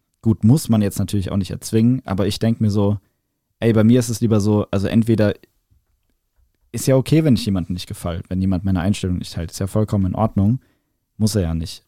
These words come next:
Aber die Leute, die meine Einstellung dann feiern, feiern sie in der Regel richtig.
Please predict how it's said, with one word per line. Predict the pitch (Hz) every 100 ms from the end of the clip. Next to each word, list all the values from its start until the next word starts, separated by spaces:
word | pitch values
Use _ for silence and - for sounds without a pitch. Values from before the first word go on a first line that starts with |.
| _
Aber | 95 90
die | - 139
Leute, | 135 113 110 123 160 170 _ _ _ _ _ _ _ _ -
die |
meine | 107 101
Einstellung | 80 107 101
dann | 92 90
feiern, | 110 110 104
feiern | 107 98
sie | 95
in | 92
der | 92
Regel | 90 92 90 -
richtig. | 107 - 82